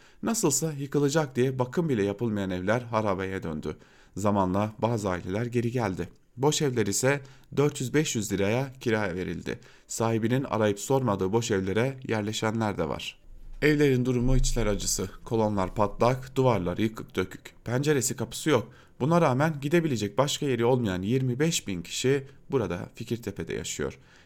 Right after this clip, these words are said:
Tehlikeye dikkat çeken Leke Fikirtepe platformu sözcüsü Engin Akgüzel, "Bırakın beklenen depremi, yoldan el-, araç geçerken evimiz yıkılacak korkusu yaşıyor insanlarımız." diyor haberin ayrıntılarında.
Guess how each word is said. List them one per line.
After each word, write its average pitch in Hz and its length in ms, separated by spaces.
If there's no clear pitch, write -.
Tehlikeye 110 460
dikkat 131 320
çeken 127 420
Leke 110 220
Fikirtepe 131 520
platformu 98 600
sözcüsü 98 640
Engin 92 340
Akgüzel, 113 560
"Bırakın 123 340
beklenen 110 440
depremi, 107 440
yoldan 107 400
el-, 107 220
araç 131 300
geçerken 117 540
evimiz 117 360
yıkılacak 107 500
korkusu 110 460
yaşıyor 104 540
insanlarımız." 113 920
diyor 117 340
haberin 104 500
ayrıntılarında. 85 840